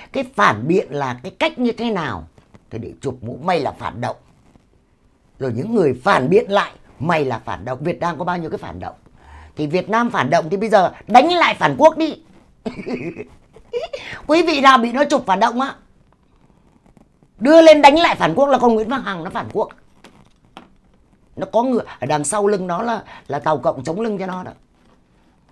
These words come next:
Quý vị cứ thấy đi, rồi nó sẽ đến là một ngày rất gần đấy thôi. Không lâu đâu.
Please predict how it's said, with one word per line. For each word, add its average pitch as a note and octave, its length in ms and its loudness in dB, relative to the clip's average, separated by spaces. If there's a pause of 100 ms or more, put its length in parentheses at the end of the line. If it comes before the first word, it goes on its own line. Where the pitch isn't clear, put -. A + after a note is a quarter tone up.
(1200)
Quý A3 180 -4
vị D#3+ 120 -6
cứ F#3+ 60 -6
thấy G#3+ 200 -2
đi, A3+ 200 -8
rồi D#3+ 140 -8
nó D#3+ 120 -8 (260)
sẽ G3 360 -4
đến A3+ 200 2
là B3+ 180 -4
một C3 180 -6
ngày C3 120 -2
rất - 180 -2
gần B2 200 -2
đấy G#2+ 140 -10
thôi. A2 100 -14 (540)
Không E3+ 200 -8
lâu E3 220 -2
đâu. A#2+ 120 -14